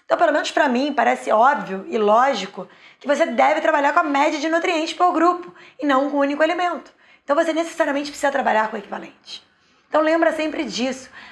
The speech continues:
A grande sacada, ela não tá na exatidão do plano alimentar, está na variedade desse plano.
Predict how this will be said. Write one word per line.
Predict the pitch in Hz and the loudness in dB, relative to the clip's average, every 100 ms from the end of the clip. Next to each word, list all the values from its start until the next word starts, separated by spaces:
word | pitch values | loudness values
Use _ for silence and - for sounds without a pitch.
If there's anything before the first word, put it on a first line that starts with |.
| - | -4
A | 214 | -2
grande | 196 269 330 | 2 2 0
sacada, | 311 262 - 247 269 233 | -2 -2 0 0 2 0
ela | 233 | 0
não | 262 | 0
tá | 262 277 | 0 0
na | 294 | 2
exatidão | 269 285 277 208 262 | 2 0 -2 2 2
do | 302 | 2
plano | 294 254 269 | 0 0 0
alimentar, | 269 285 269 254 233 - - _ | -2 -2 0 0 0 -6 -20 _
está | - 262 | -2 0
na | 277 | 2
variedade | 214 208 285 339 330 247 226 254 247 | 2 2 2 4 2 2 2 0 -2
desse | 247 - | -6 -6
plano. | 233 202 185 | -2 0 -2